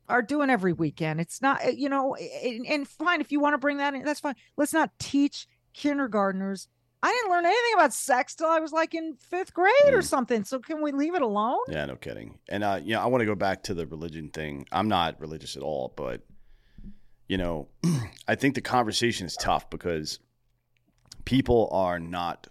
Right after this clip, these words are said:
Speaker 2: particularly religious anymore like they used to be.
Speaker 1: Right.
Speaker 2: And that's not something that you can say, "Hey, there,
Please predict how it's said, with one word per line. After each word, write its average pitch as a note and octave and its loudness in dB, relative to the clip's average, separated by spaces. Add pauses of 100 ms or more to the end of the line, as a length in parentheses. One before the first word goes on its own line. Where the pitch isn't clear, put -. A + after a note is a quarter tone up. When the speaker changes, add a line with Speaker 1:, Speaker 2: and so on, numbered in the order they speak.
(200)
Speaker 2:
particularly F2 -6
religious C#2+ -10
anymore C2 -10
like B1+ -10
they B1+ -12
used - -10
to - -12
be. - -16 (560)
Speaker 1:
Right. D#3 -6
Speaker 2:
And E2 -4 (320)
that's A#2+ 4
not A#2+ 2
something G#2 -2
that F2+ -2
you F#2 -6
can F2 -8
say, E2+ -2
"Hey, F#2+ -4
there, F#2 -6